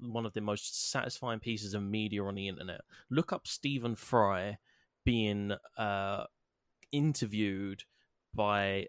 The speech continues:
a Christian and asking what would he say to God when he reached the pearly gates. And he just goes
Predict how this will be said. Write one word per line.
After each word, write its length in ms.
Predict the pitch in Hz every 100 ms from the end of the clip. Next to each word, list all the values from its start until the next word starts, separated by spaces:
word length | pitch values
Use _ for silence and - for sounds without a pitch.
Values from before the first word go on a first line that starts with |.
| -
a 60 | -
Christian 680 | - 135 123 - 107 92
and 140 | 95 -
asking 500 | 110 107 - 113 95
what 220 | 90 110 123
would 160 | 117
he 220 | - 113
say 300 | 104 - 107
to 160 | 101 101 -
God 320 | 107 92 - -
when 240 | 110 104
he 100 | 98
reached 320 | 90 104 - -
the 60 |
pearly 320 | - 98 98
gates. 580 | 95 98 92 - - - _ _ _ _ _ -
And 160 | 98 104
he 200 | 131 123
just 260 | 117 - _ -
goes 380 | 120 107 104